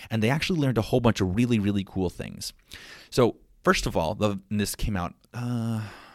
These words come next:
handful of months ago, right? The first thing they learned is that one reason why we get sick when we're stressed has to do with something called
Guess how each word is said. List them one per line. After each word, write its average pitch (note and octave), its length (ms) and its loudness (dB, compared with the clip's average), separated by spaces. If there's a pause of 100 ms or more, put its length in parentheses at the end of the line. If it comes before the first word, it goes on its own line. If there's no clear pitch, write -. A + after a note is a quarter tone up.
(180)
handful A#2+ 380 -4
of D#2+ 60 -6
months - 240 -10
ago, - 280 -12 (600)
right? G#2 200 -2
The A#2 80 0
first E3 320 2
thing F#3+ 180 6
they G2 140 4
learned D2+ 360 -6 (440)
is G#2+ 80 -6
that B2 160 0
one C3 460 0
reason D3+ 500 -2
why B2 320 6
we A2+ 180 2
get G2 240 -2
sick - 540 -2
when A#2 360 0
we're G2+ 120 0
stressed - 680 -2
has - 260 -2
to F#3 100 0
do C3+ 220 0
with C#3 160 0
something A2 480 -4
called G2 500 -2